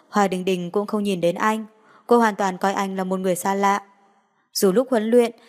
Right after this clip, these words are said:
Lệ Chiến luôn bới lông tìm vết, gây khó dễ cho cô, cố gắng tìm lại phản ứng tức giận quen thuộc của cô, thì cô vẫn hết sức lãnh đạm.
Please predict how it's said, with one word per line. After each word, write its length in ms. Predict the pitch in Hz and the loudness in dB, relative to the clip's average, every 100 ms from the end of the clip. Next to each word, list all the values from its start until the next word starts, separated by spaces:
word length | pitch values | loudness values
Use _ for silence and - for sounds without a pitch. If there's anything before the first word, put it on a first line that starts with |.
| _ | _
Lệ 140 | - 208 | 0 2
Chiến 240 | 208 190 | 2 -2
luôn 220 | 202 196 | -2 -2
bới 140 | 180 180 | -2 -2
lông 180 | 202 190 | -2 -2
tìm 240 | 196 165 | -6 -2
vết, 240 | 190 262 - _ - | 0 0 -2 _ -4
gây 140 | 196 190 | 0 0
khó 180 | 196 | -2
dễ 180 | 180 220 | -2 -2
cho 140 | 247 226 | -2 -2
cô, 360 | 226 226 226 - _ _ _ | 2 0 0 -8 _ _ _
cố 140 | 208 | 2
gắng 260 | 190 180 190 | 2 0 -2
tìm 180 | 240 185 | -4 -2
lại 140 | 190 | -4
phản 220 | - 180 | -2 -4
ứng 200 | 190 175 | -2 -6
tức 180 | 190 277 | -4 -2
giận 200 | - 214 - | 0 0 -2
quen 220 | 202 185 | -6 -6
thuộc 180 | 196 185 | -4 -4
của 140 | 196 | -4
cô, 340 | 170 208 220 214 - - - | -2 0 0 -2 -12 -18 -2
thì 100 | 196 | -2
cô 220 | - 190 | 2 0
vẫn 180 | 180 202 | 0 -2
hết 160 | 254 | -2
sức 120 | 269 277 | 0 0
lãnh 220 | 262 262 | -2 0
đạm. 220 | 247 226 | 0 0